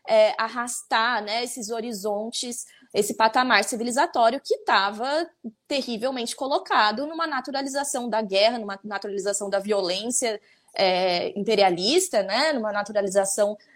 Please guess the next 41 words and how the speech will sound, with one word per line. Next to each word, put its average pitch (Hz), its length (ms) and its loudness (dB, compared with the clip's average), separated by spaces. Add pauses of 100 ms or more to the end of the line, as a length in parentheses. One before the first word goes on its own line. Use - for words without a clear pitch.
da 190 460 4
miserabilidade, 202 1200 2
enfim, 233 360 -10
de 196 100 -10
tudo 220 260 -12
que - 80 -6
a 247 60 -2
gente 240 300 -4
tem 226 280 -4
assistido 233 640 -4
nas 262 260 0
últimas, 285 600 -4
nos 240 120 -8
últimos 269 260 -8
cinquenta 285 500 -2
anos. 240 380 2 (640)
É, 202 320 4
mas 202 320 -2
dizer 214 360 0
que 208 320 -8
dois 196 280 -2
mil 202 120 -6
e 196 40 -8
vinte 196 200 -4
e - 40 -6
três 196 340 0
se 202 140 -2
abre, 202 480 4
enfim, 240 340 -6
existe 226 340 -4
uma 339 140 -4
janela 226 460 -2
histórica 208 520 -4
de 208 80 -6
oportunidade, 208 840 2
existe 220 420 -4
um 254 60 -4
papel 226 300 0
importante 214 420 -4
da 202 80 0
China 190 360 -4